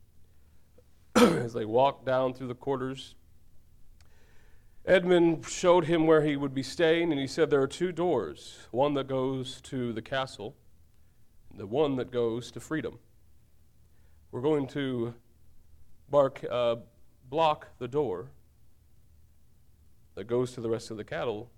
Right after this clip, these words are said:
or the castle, and you are free to leave whenever you would like."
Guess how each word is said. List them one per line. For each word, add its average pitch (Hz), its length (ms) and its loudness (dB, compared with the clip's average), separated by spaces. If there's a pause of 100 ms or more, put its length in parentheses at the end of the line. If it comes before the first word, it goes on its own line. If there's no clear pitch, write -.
(120)
or 110 180 -6
the 101 60 -6
castle, 151 480 -8 (920)
and 101 120 -8
you 147 160 -2
are 113 80 2
free 165 280 -6
to - 160 -14
leave 120 500 -8 (640)
whenever 107 320 -8
you 120 100 -12
would 120 140 -8
like." 101 320 -10